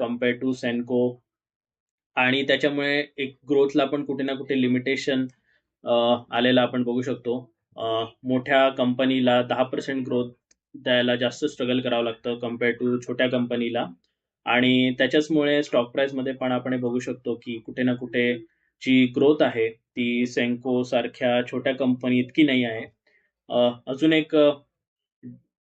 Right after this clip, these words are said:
आपण रिलेटिव्हली छोटीच कंपनी म्हणू, ती आहे कल्याण ज्वेलर्स. अ,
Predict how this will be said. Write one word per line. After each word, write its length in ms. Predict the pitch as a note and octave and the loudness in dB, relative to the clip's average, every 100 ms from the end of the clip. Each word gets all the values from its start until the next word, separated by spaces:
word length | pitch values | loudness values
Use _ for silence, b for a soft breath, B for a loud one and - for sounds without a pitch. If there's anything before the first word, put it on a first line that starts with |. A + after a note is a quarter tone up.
| _ _ _ _ _ _ _ _ _ _ - | _ _ _ _ _ _ _ _ _ _ -20
आपण 280 | B2+ C#3+ C#3 | -6 -2 0
रिलेटिव्हली 520 | B2+ C3 C#3 D3 D3+ | 2 2 2 2 0
छोटीच 320 | C#3 A#2 D3+ - | -2 -2 -2 -2
कंपनी 380 | C3+ C3 C3+ | -4 0 0
म्हणू, 300 | C#3 B2 B2+ | 0 0 -2
ती 200 | C3+ C3 | -2 0
आहे 160 | B2+ C3+ | 2 0
कल्याण 440 | - A#2+ A#2+ C3 | -2 -2 0 -2
ज्वेलर्स. 540 | C3 A#2+ A#2+ B2 B2+ - _ _ _ | -2 -2 0 -2 -4 -16 _ _ _
अ, 80 | A#2+ | -6